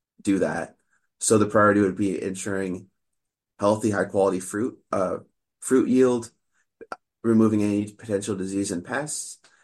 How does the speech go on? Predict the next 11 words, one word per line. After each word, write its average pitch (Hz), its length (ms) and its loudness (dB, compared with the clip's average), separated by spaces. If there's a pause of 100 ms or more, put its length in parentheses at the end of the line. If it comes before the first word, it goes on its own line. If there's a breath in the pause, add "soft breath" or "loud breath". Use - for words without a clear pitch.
(260 soft breath)
and 98 480 -2
just 110 280 -2
being 113 180 2
efficient 98 640 -4
with 95 240 -2
your 92 80 -4
use 92 220 -4
of 95 100 -8
time 85 240 -8
and 82 80 -12
resources. - 720 -8